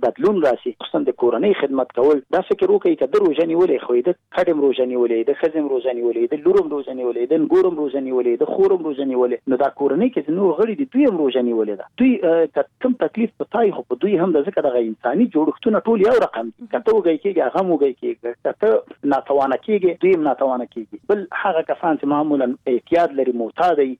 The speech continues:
کله چې هغه خپل اعتیاد و، نسوارو، سګرټو، د چرسو، د، اه، الکولو یا د نورو څیزونو معتاد دي، حتی دغه چای چې اعتیاد راولي،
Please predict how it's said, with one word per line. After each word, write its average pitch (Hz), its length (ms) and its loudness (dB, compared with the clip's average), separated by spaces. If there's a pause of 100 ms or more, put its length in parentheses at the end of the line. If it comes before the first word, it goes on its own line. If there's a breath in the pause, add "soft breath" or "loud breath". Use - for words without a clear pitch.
کله 175 160 2
چې - 100 -4
هغه 123 220 0
خپل - 320 -8
اعتیاد 143 400 0
و، 135 60 -4
نسوارو، 120 580 0
سګرټو، 117 640 -2
د 107 120 -6
چرسو، 117 420 -2
د، 107 80 -8 (240)
اه، 110 420 0 (100)
الکولو 117 400 2
یا 127 120 2
د 120 80 -4
نورو 131 300 2
څیزونو 120 500 -4
معتاد 123 460 -2
دي، 117 220 -4
حتی 185 260 -2
دغه 143 180 0 (140)
چای 220 220 2
چې - 240 -12
اعتیاد 131 440 0
راولي، 117 300 0